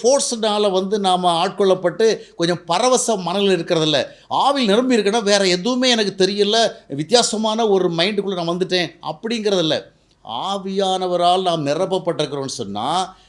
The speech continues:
ஆவியில் நிரம்பி இருக்கிறோம் என்றால், ஆவி என்றால் என்ன?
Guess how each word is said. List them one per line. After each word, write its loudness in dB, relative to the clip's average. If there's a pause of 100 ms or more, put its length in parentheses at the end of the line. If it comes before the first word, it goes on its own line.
(140)
ஆவியில் -2
நிரம்பி 4
இருக்கிறோம் 0
என்றால், 0
ஆவி 2
என்றால் 2
என்ன? 0